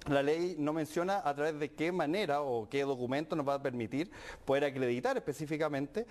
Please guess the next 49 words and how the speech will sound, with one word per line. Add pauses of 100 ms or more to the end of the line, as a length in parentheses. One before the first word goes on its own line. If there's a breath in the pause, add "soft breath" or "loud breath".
(180 loud breath)
esa
lejanía. (360 loud breath)
Lo
que
se
ha
recomendado
por
el
cervel,
y
que
evidentemente
este
abogado
también
recomienda, (320 loud breath)
es
que
vaya
a
las
comisarías,
a
las
tenencias,
y
el,
el
mismo
día
de,
de
votación,
o
sea,
el
día
de
mañana, (640 loud breath)
y
deje
una
constancia
de
que
él
se
encontraba